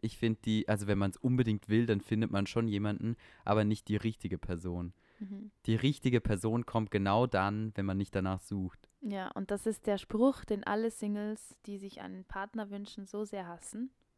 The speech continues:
Speaker 1: Genau, aber es ist so.
Speaker 2: Aber es ist so.
Speaker 1: Also ich muss, ich muss dir ehrlich sagen, als wir zusammengekommen sind,
Speaker 2: Mhm.
Speaker 1: ha-, war ich nicht auf der Suche. Ich dachte mir, ich zieh jetzt nach Wien und kann ein bisschen das Single-Leben genießen und irgendwann kommt's schon dazu.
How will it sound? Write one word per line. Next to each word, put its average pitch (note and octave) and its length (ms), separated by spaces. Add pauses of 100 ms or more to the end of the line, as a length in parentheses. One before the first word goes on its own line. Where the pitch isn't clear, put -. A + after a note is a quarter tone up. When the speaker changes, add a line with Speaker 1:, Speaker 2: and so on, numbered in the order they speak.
Speaker 1:
Genau, B2 300
aber G#2 180
es G2+ 80
ist - 240
so. F#2+ 260 (120)
Speaker 2:
Aber G3 240
es - 160
ist - 200
so. F#3 260
Speaker 1:
Also A#2+ 200
ich A#2 100
muss, B2+ 280
ich - 120
muss A2+ 160
dir A2 200
ehrlich B2 240
sagen, B2 440 (320)
als A2+ 220
wir D3+ 140
zusammengekommen A#2 840
sind, A2 400 (220)
Speaker 2:
Mhm. G3 400
Speaker 1:
ha-, - 180
war G#2+ 140
ich - 100
nicht C#3+ 180
auf F2+ 120
der G2 160
Suche. G2 400 (340)
Ich - 160
dachte A#2+ 320
mir, A2 380 (220)
ich - 160
zieh - 120
jetzt B2 200
nach G2+ 180
Wien E3 460 (100)
und A2+ 160
kann A2 380 (120)
ein A2+ 80
bisschen A2 320
das G2+ 200
Single-Leben C3 560
genießen A#2 560
und G#2 200
irgendwann A2 440
kommt's G2+ 300
schon F#2 220
dazu. F2+ 480